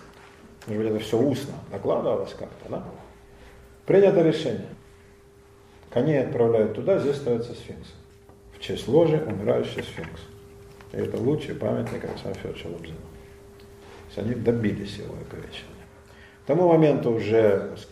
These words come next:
давным-давно скончалась, конечно, супруга. Дочки живы, да, пишут о маме с отцом. Не очень понимают, какого масштаба человек был их отец. Да и думаю, что и мама тоже. То есть, как бы, масштаб личности становится известен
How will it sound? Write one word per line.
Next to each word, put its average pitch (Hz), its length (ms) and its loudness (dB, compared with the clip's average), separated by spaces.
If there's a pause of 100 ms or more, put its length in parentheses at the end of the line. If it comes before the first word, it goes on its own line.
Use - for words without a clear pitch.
давным-давно 98 600 -4
скончалась, - 580 -16
конечно, - 240 -18
супруга. 196 480 -2 (920)
Дочки 151 440 8
живы, 147 840 10 (560)
да, 143 240 2
пишут 151 480 -2 (220)
о 135 100 -6
маме 143 320 -4
с - 80 -12
отцом. 139 360 -6 (640)
Не 139 200 -2
очень 120 420 0
понимают, 139 500 -6
какого 135 280 -4
масштаба 123 420 -4
человек 120 320 -6
был 110 160 -4
их 113 100 -8
отец. 113 320 -8 (440)
Да 139 140 4
и 170 40 6
думаю, 170 240 2
что 165 140 -4
и 170 80 0
мама 131 440 -2
тоже. - 220 -12
То - 480 -20
есть, - 160 -20
как - 120 -16
бы, - 120 -14 (260)
масштаб 120 380 -4
личности 143 380 -8
становится 120 360 -8
известен 117 400 -2